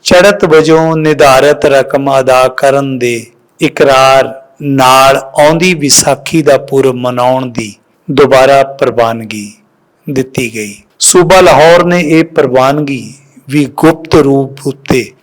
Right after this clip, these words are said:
ਸਾਜ਼ਿਸ਼ ਅਧੀਨ ਸੀ। ਮਤਲਬ ਆਪਾਂ ਕਹਿ ਸਕਦੇ ਹਾਂ ਕਿ ਪਲ ਪਲ ਹਰ ਕਦਮ ਤੇ ਇਹਨਾਂ ਲੋਕਾਂ ਦੇ ਧੋਖੇ ਫਰੇਬ, ਲੇਕਿਨ ਅਕਾਲ ਪੁਰਖ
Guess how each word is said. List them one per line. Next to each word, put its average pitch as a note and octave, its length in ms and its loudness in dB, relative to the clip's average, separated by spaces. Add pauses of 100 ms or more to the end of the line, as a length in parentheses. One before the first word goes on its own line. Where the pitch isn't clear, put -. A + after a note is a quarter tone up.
ਸਾਜ਼ਿਸ਼ C3 840 0 (300)
ਅਧੀਨ A#2 400 -2
ਸੀ। G#2+ 460 -6 (360)
ਮਤਲਬ C#3+ 380 0
ਆਪਾਂ C#3 280 2
ਕਹਿ C#3+ 260 2
ਸਕਦੇ C3+ 480 -2
ਹਾਂ A2 200 -10 (340)
ਕਿ D3+ 100 0
ਪਲ D#3+ 460 2
ਪਲ C#3 500 0 (380)
ਹਰ D#3 220 0
ਕਦਮ C#3+ 480 0
ਤੇ A2+ 420 -4 (240)
ਇਹਨਾਂ D3+ 200 2
ਲੋਕਾਂ B2+ 640 2
ਦੇ C3+ 160 0
ਧੋਖੇ C#3+ 840 -2 (540)
ਫਰੇਬ, B2 540 0 (540)
ਲੇਕਿਨ D#3+ 560 2 (260)
ਅਕਾਲ D#3+ 480 2
ਪੁਰਖ - 600 -2